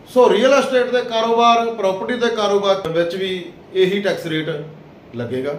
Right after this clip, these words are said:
ਸੋ ਦੋਸਤੋ, ਇੱਥੇ ਇੱਕ ਗੱਲ ਇਹ ਵੀ ਦੱਸਣਯੋਗ ਹੈ ਕਿ ਸ਼ਾਰਟ ਟਰਮ ਕੈਪੀਟਲ ਗੇਨ ਦੇ ਵਿੱਚ ਕੋਈ ਟੈਕਸ ਰੇਟ ਦੇ ਵਿੱਚ ਤਬਦੀਲੀ ਨਹੀਂ ਕੀਤੀ ਗਈ, ਉਹ ਜਿਸ ਤਰ੍ਹਾਂ ਪਹਿਲਾਂ ਸੀ ਉਸੇ ਤਰ੍ਹਾਂ ਹੀ ਰਹੇਗਾ। ਅਹ, ਤੇਈ ਜੁਲਾਈ ਦੋ ਹਜ਼ਾਰ ਚੌਵੀ ਤੋਂ ਪਹਿਲਾਂ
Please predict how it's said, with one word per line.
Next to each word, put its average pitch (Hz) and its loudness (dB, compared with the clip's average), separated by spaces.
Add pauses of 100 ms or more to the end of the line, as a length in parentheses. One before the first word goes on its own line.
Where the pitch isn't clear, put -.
(380)
ਸੋ - -6
ਦੋਸਤੋ, 233 4
ਇੱਥੇ 254 0
ਇੱਕ 233 -2
ਗੱਲ 233 2
ਇਹ 202 2
ਵੀ 277 -2
ਦੱਸਣਯੋਗ 202 0
ਹੈ 185 -2
ਕਿ 240 -2
ਸ਼ਾਰਟ 175 -2
ਟਰਮ 233 -2
ਕੈਪੀਟਲ 214 -2
ਗੇਨ 196 0
ਦੇ 185 0
ਵਿੱਚ 175 -6
ਕੋਈ 196 -2 (240)
ਟੈਕਸ 170 -4
ਰੇਟ 175 -2
ਦੇ 170 -2
ਵਿੱਚ 165 -6
ਤਬਦੀਲੀ 156 -4
ਨਹੀਂ 147 -2
ਕੀਤੀ 190 -10
ਗਈ, 180 -8
ਉਹ 180 -2
ਜਿਸ 151 -8
ਤਰ੍ਹਾਂ 170 -4
ਪਹਿਲਾਂ 196 -4
ਸੀ 196 -6
ਉਸੇ 160 -8
ਤਰ੍ਹਾਂ 156 -6
ਹੀ 156 -4
ਰਹੇਗਾ। 160 -4
ਅਹ, 175 0
ਤੇਈ 240 4
ਜੁਲਾਈ 208 4
ਦੋ 190 4
ਹਜ਼ਾਰ 196 6
ਚੌਵੀ 185 0
ਤੋਂ 214 4
ਪਹਿਲਾਂ 185 0